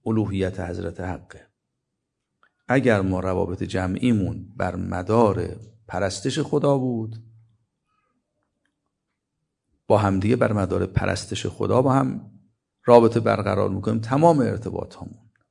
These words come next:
تبدیل بشه به پرستش، تبدیل بشه به بندگی، اخوت و ائتلاف حاصل می‌شه. چجوری تبدیل می‌شه روابط، عرض کنم، جمعی ما به روابط پرستش خدای متعال؟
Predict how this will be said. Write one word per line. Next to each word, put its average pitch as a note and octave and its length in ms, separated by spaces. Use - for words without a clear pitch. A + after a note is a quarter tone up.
تبدیل A2 360
بشه A2 200
به G#2+ 60
پرستش، G2 760
تبدیل G2+ 340
بشه G2 220
به F#2+ 80
بندگی، G2 840
اخوت A2+ 580
و - 20
ائتلاف G2 540
حاصل - 340
می‌شه. - 340
چجوری A#2+ 400
تبدیل D3 540
می‌شه C#3 220
روابط، A#2 800
عرض G#2 240
کنم، G#2 460
جمعی A2+ 560
ما G#2 240
به G2 120
روابط G2 400
پرستش G2 480
خدای F#2+ 320
متعال؟ F2 560